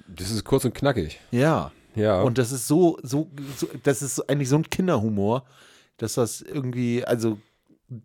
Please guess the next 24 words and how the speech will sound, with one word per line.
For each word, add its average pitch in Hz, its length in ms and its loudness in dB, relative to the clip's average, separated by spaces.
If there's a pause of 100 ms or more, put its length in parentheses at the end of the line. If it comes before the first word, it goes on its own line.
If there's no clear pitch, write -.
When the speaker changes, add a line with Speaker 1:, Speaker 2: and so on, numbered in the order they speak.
(1200)
Speaker 2:
das 113 140 4
steht 175 220 8
halt 135 220 8
auch 113 160 2
so - 120 -6
eigentlich 139 360 2
irgendwie 131 280 0
so 123 160 2
im 131 160 -4
Kontrast - 640 -4
zu 127 100 -4
dem, 123 560 -2 (540)
nee, 85 320 -6
die 82 80 -10
machen 76 240 -12
auch 80 100 -14
schon 78 160 -18
die 78 100 -12
Musik, 76 340 -18
das 78 120 -20
passt - 220 -12
schon. 76 140 -12 (580)
Ja. 78 320 -12 (140)
Hm. 113 280 -10